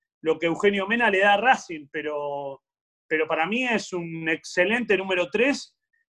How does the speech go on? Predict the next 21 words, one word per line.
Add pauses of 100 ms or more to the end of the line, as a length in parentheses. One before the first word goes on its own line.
(140)
que
se
ha
destacado
y
que
si
no
se
lesiona, (960)
eh, (120)
va,
va
a
poder
jugar (280)
un
largo
rato
en
Racing.